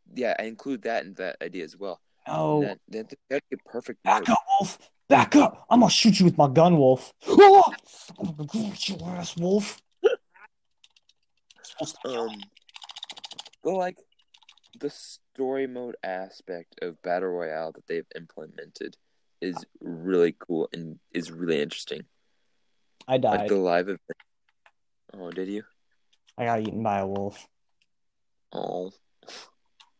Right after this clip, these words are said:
Speaker 1: But anyway, like, the live events that they've added and, like, adding a story to the Battle Royale, but not, like, a s-,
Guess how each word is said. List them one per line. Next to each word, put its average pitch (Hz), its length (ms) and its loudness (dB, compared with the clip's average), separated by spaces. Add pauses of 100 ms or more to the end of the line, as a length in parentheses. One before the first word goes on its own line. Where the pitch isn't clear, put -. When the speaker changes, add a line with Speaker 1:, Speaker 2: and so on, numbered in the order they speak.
(2250)
Speaker 1:
But 123 140 4
anyway, 104 400 0
like, - 320 -2 (1200)
the 120 80 2
live 107 380 2
events 101 720 -12 (500)
that 92 160 -12
they've 87 220 -10 (100)
added 87 460 -10
and, 82 200 -18
like, 90 300 -10
adding 101 260 -6
a 95 60 -10
story 120 680 -6 (800)
to 117 160 -12
the 110 80 -8
Battle 117 260 -4
Royale, 120 400 -6 (120)
but - 140 -12
not, 98 340 -14
like, 98 180 -14
a 98 40 -10
s-, - 200 -20